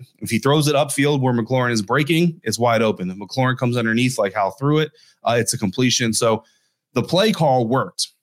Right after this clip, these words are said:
One of those two guys, Terry McLaurin or Sam Howell, made a mistake. Whichever one made a mistake, they caused the play to falter, but the play design itself works splendidly. So again, I think Eric Bieniemy, you know, look, you look at the fumbles, you look at all these things, like, he put the team in position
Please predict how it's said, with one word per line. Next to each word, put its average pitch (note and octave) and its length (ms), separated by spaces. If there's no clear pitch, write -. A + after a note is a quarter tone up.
One A#2+ 340
of E3 60
those D3+ 240
two C#3 140
guys, A#2 280
Terry C3+ 140
McLaurin C3+ 300
or A#2+ 60
Sam A#2+ 280
Howell, A#2 240
made A#2 240
a - 20
mistake. G#2+ 600
Whichever C3+ 360
one B2+ 120
made A#2+ 160
a A2 40
mistake, G#2 360
they A#2 140
caused A2 260
the G#2 60
play G#2+ 200
to G2 60
falter, A2+ 380
but G2 100
the - 60
play C#3+ 240
design A#2 420
itself G2+ 460
works A2 320
splendidly. G2 680
So G#2+ 380
again, G#2+ 420
I B2 60
think A#2+ 220
Eric C3 260
Bieniemy, B2+ 580
you - 120
know, A2 160
look, A2 260
you A2 80
look A#2 160
at A#2+ 60
the A2 80
fumbles, B2+ 500
you A2 80
look A2+ 140
at A#2 40
all A2 100
these A2 140
things, G#2+ 140
like, G2 140
he C#3 180
put C#3+ 240
the B2 80
team B2+ 320
in B2+ 140
position A2 500